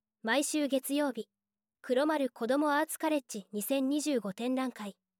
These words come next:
二千二十五年度は鍵コミュニケーションで広がる鍵閉じをテーマに、全四回のアートプログラムを実施しました。子どもたちの豊かな感性から生まれた成果物を、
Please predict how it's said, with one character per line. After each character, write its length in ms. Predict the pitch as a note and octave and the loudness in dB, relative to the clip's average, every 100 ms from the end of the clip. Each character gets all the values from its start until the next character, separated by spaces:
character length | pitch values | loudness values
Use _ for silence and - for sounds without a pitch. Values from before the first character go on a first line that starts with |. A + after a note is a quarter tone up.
| _ _ _ - | _ _ _ -6
二 140 | B3 B3+ | -2 0
千 260 | D#4+ D4+ | 2 2
二 120 | D4 | 0
十 200 | C4+ C4+ | 0 0
五 120 | G#3+ G3+ | 0 0
年 200 | A#3+ B3 | 0 0
度 100 | G#3+ | -2
は 140 | F#3 | -4
鍵 280 | - G#3+ C4+ | -8 -4 -2
コ 100 | D4+ | 0
ミ 80 | D#4+ | 0
ュ 40 | F4 | 0
ニ 80 | |
ケ 140 | E4+ F#4 | 2 0
ー 40 | |
シ 120 | E4 | 2
ョ 20 | C#4+ | 0
ン 40 | |
で 120 | G#3+ | 0
広 240 | - G#3+ A#3 | -2 -2 2
が 80 | |
る 80 | C4+ | 0
鍵 220 | C4 C4 | 0 -4
閉 120 | C4+ D4 | -2 0
じ 140 | C4 | 0
を 80 | A3 | -2
テ 180 | A#3+ B3 | -2 -4
ー 60 | |
マ 100 | A3 | -2
に、 160 | F#3+ - - | -6 -10 -2
全 240 | C4 D4+ | 0 2
四 200 | C4 D4 | 2 0
回 200 | E4+ E4+ | 0 0
の 220 | C#4 G3+ | 2 0
ア 20 | A#3+ | -2
ー 40 | |
ト 100 | D4+ | -2
プ 120 | D4+ | 0
ロ 100 | D4 | 0
グ 80 | D4+ | 2
ラ 100 | D4+ | 0
ム 140 | B3+ | 0
を 80 | F#3+ | -4
実 220 | F#3+ F#3+ | -8 -10
施 60 | A#3 | -8
し 140 | - | -6
ま 80 | A3+ | -6
し 80 | A3 | -8
た。 160 | - - _ _ _ _ _ | -12 -18 _ _ _ _ _
子 120 | - | 0
ど 120 | B3 E4+ | 2 2
も 80 | |
た 140 | F#4 F4 | 2 0
ち 100 | C4+ | 0
の 100 | A#3 | -2
豊 240 | C4+ F4+ | 0 0
か 120 | E4+ | 0
な 100 | C4+ | -2
感 220 | - C4 C#4 | -2 -4 -2
性 200 | C4+ B3 | -2 -2
か 120 | A3 | -4
ら 100 | G3 | -4
生 80 | G3 | -2
ま 120 | A#3 | -2
れ 100 | B3 | -2
た 100 | B3+ | -2
成 220 | - C4 | 0 0
果 100 | D4 | 0
物 260 | C4+ - G3+ | -2 -2 -4
を、 160 | F#3+ | -6